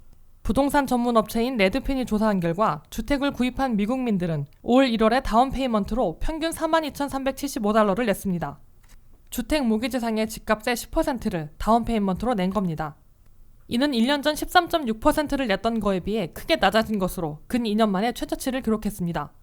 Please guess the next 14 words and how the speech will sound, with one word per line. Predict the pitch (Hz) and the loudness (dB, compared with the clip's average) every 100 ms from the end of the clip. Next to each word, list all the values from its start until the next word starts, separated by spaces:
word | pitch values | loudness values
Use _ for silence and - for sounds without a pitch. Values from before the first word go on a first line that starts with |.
| _ _ - _ _ _ - | _ _ -20 _ _ _ -12
다운페이먼트는 | - 214 269 285 262 220 - 294 180 151 | 4 4 4 0 0 -2 -2 -2 -2 -4
주택 | - - 302 | -10 -4 -4
시장이 | - 254 285 | 0 0 4
얼마나 | 190 208 254 269 | 2 4 2 2
뜨거운지, | 302 302 254 190 160 147 - - | 0 2 2 2 -4 -10 -14 -8
경쟁률이 | - 208 262 254 233 | 0 0 2 0 -4
치열하고 | - 254 214 185 254 185 | -4 -4 -4 -2 -2 -4
집값이 | - - 247 - | -6 -4 -2 2
얼마나 | 180 214 247 254 | 2 4 2 2
상승하는지에 | 294 302 302 269 233 196 180 | 0 -4 -2 -2 -4 -4 -4
따라 | 190 214 160 | -2 -2 -2
등락을 | 185 208 214 254 | -2 0 0 0
거듭하고 | 226 196 - 220 185 | -2 -2 -2 -2 -2
있습니다. | - 170 156 139 | -4 -6 -6 -10